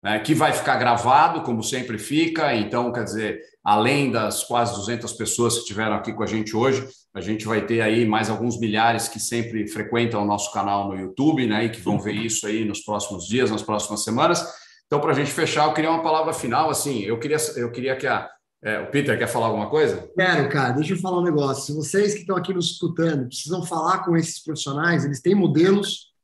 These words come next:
Speaker 2: eles aceitam parceiros, franqueados. Então, se vocês quiserem falar com a Lê, com o Wallace ou com a Patrícia, eu acabei de colocar aqui no chat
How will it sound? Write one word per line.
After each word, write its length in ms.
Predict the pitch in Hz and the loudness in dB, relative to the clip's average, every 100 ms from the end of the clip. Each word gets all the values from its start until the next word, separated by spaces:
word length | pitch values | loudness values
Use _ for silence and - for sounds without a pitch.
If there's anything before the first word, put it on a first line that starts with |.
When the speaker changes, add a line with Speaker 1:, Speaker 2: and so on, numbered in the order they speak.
| _ _ 147 | _ _ -4
Speaker 2:
eles 160 | 151 | -2
aceitam 480 | 160 160 180 175 - | -2 2 4 4 2
parceiros, 580 | 156 127 - 180 160 - | -2 -2 2 2 2 -2
franqueados. 680 | 151 143 139 147 170 151 135 | -6 -4 0 2 4 0 -4
Então, 260 | 127 147 | -4 -4
se 120 | 156 147 | -4 -6
vocês 240 | - 170 | -4 -4
quiserem 240 | 165 160 | 0 -2
falar 220 | 160 156 151 | -2 -4 -2
com 120 | 156 | 0
a 40 | |
Lê, 340 | 135 165 170 170 - - - _ | 4 4 4 0 -8 -14 -14 _
com 120 | 147 | 0
o 20 | |
Wallace 680 | 147 156 165 156 - 170 170 - _ _ | 2 4 2 0 -2 -2 -4 -10 _ _
ou 160 | 151 170 | 0 2
com 80 | |
a 80 | 190 | 0
Patrícia, 760 | 185 170 156 180 - - 117 - | 0 0 0 0 0 -2 -6 -2
eu 120 | 147 | 0
acabei 400 | 156 165 160 175 | 0 0 4 4
de 120 | - - | 4 2
colocar 420 | 190 170 170 160 | 0 0 2 0
aqui 220 | 151 165 | 0 -2
no 100 | 151 | -2
chat 600 | - 143 160 170 - 117 | -4 0 0 0 -6 -10